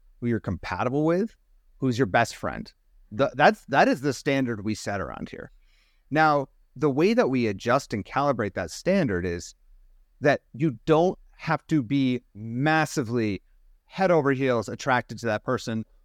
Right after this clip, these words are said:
the moment you meet them, 'cause he's hanging off a Ferris wheel and doing grand gestures.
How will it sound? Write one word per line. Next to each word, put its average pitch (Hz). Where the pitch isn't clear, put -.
the 139
moment 156
you 131
meet 117
them, -
'cause 127
he's 113
hanging 135
off 120
a 107
Ferris 139
wheel 95
and 104
doing 101
grand 92
gestures. -